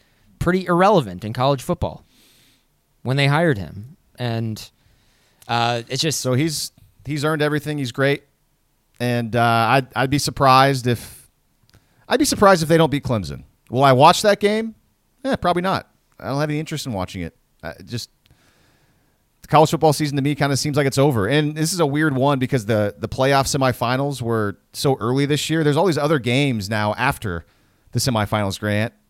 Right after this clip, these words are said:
Speaker 2: And as of right now, I mean, I'm a prisoner of the moment, but I, I don't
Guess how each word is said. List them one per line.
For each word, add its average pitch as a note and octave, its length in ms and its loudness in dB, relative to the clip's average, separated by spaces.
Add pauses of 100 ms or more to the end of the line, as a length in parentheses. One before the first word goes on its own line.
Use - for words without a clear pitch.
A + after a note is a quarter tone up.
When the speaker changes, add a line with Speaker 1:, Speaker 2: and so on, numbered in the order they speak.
(100)
Speaker 2:
And G#2+ 420 -4 (1160)
as C#3+ 200 0
of C3 80 -2
right C#3+ 180 4
now, C3+ 280 4
I B2+ 40 2
mean, B2+ 120 0
I'm B2 120 0
a A#2 80 0
prisoner C#3 260 0
of A#2 60 0
the A2 60 0
moment, B2 280 0
but A2+ 120 0
I, C3+ 200 0
I A2 300 -6
don't D3+ 180 -2